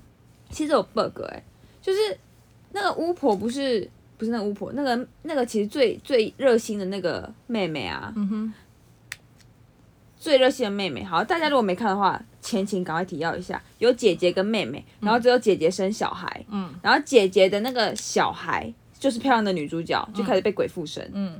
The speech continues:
Speaker 1: 所以妹妹完全就是，就是一直在帮姐姐的忙啦。
Speaker 2: 对啊。
Speaker 1: 然后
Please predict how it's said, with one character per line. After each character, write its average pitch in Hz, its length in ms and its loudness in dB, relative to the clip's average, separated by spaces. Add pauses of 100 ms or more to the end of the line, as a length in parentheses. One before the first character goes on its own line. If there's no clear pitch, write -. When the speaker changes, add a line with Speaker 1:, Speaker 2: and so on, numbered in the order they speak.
(280)
Speaker 1:
所 247 220 2
以 277 260 0 (140)
妹 311 180 0
妹 202 140 2
完 180 260 2
全 170 500 0 (840)
就 - 100 -2
是， 285 280 0 (440)
就 269 120 -2
是 233 40 -2
一 - 40 -6
直 277 80 4
在 226 120 8
帮 214 220 2
姐 220 180 -2
姐 127 220 -4
的 127 80 -4
忙 208 80 2
啦。 185 180 2
Speaker 2:
对 127 80 -2
啊。 82 240 -4 (260)
Speaker 1:
然 208 140 4
后 262 300 4